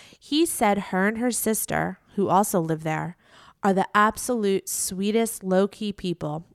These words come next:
And yes, she is gorgeous in real life. He took me past her house, but unfortunately, no sighting. My aunt said Rachel came up to her by the market to compliment her on her husband's music,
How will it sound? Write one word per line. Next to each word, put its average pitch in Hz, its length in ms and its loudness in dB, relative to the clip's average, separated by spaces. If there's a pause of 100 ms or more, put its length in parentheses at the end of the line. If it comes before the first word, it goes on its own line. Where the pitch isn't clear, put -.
(120)
And 220 120 -2
yes, 240 600 -2
she - 180 -6
is 214 140 2
gorgeous 185 440 2
in 190 120 -2
real 185 160 0
life. 160 420 -4 (380)
He 262 160 -2
took 247 280 -2
me 294 140 -4
past 233 360 -6
her 233 140 -2
house, 175 580 -4 (880)
but 202 120 0
unfortunately, 190 840 0 (200)
no 175 200 2
sighting. 170 580 -8 (340)
My 220 220 2
aunt 247 260 -2
said 190 260 2
Rachel 196 300 2
came 185 220 0
up 196 140 0
to 208 140 0
her 180 140 0
by 180 160 0
the 180 80 0
market 190 560 -2 (220)
to 214 100 -6
compliment 208 600 0
her 190 180 -2
on 180 60 0
her 185 120 0
husband's 190 440 -4
music, 202 440 -4